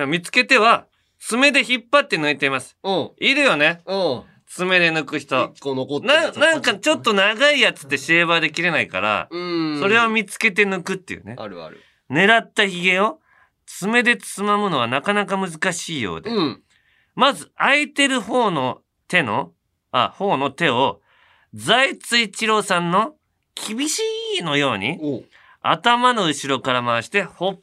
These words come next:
Speaker 1: ぺたの肉を引き上げます。
Speaker 2: おう。
Speaker 1: そう、平らにするからね、肉を。
Speaker 2: はいはいはい。
Speaker 1: あとは首を長くし、顎を上げ、突き出した口を左右に動かしながら、
Speaker 2: え？
Speaker 1: もがいて、だからこうやって、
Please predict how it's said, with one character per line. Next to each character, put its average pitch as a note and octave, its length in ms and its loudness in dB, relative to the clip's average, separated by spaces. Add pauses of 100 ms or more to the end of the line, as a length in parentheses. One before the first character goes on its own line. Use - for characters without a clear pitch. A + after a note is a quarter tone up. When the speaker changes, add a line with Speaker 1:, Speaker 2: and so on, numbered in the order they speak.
Speaker 1:
ぺ C4+ 140 2
た G#3 120 0
の F#3 120 -2
肉 D#3 340 -4
を D3 80 -2
引 - 80 -14 (160)
き G3+ 140 0
上 F3+ 100 4
げ D#3 100 -2
ま D3 140 -2
す。 - 80 -14
Speaker 2:
お D#3+ 280 2
う。 - 60 -20 (240)
Speaker 1:
そ C3+ 180 -4
う、 - 120 -8
平 A#3 180 2
ら A#3+ 120 2
に A3+ 100 -2
す A3+ 100 0
る G#3+ 60 2
か D3 100 -2
ら A2+ 60 -4
ね、 B2 180 -8
肉 A#2 300 -10
を。 F#2 160 -6
Speaker 2:
は - 140 -2
い - 20 -2
は C#3 60 -2
い - 20 -4 (160)
は G2 220 -12
い。 - 60 -20 (180)
Speaker 1:
あ C4+ 160 2
と C4 120 0
は B3+ 140 2
首 E3+ 320 -2
を E3 80 2
長 D3 300 2
く - 80 -14
し、 D3+ 320 -8 (340)
顎 F3+ 480 2
を F#3+ 40 4
上 G#2 160 0
げ、 F#2 240 -8 (460)
突 - 140 -16
き G3 140 -4
出 G3 120 2
し F3+ 60 -16
た B2 180 -2
口 - 360 -10
を E3+ 200 -6 (200)
左 B3 340 0
右 A3+ 60 -2 (360)
に F3 140 2
動 E3 140 2
か - 260 -10
し - 120 -8
な D3+ 220 -4
が B2 140 -6
ら、 - 260 -12 (280)
Speaker 2:
え？ B2+ 160 -10 (340)
Speaker 1:
も D3+ 140 4
が E3 240 0
い E3 80 -4
て、 C#3 160 -4
だ A#2+ 60 -6
か - 60 -20 (300)
ら D3+ 220 2
こ D3+ 140 2
う - 20 8
や F3+ 60 6
っ E3+ 40 -12
て、 F#3 300 -2